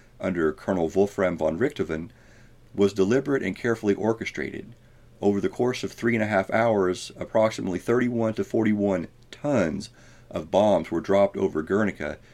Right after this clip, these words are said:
destroying practically all the physical structures. Only five buildings in the town were left standing, and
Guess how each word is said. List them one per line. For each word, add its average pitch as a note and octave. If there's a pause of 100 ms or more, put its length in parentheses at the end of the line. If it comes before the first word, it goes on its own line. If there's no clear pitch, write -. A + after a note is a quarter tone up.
(240)
destroying G#2+
practically G#2
all G2+
the F#2
physical G2
structures. - (520)
Only F#2
five A#2+
buildings F#2+
in F#2
the E2
town G2+
were E2+
left F2
standing, E2
and D2+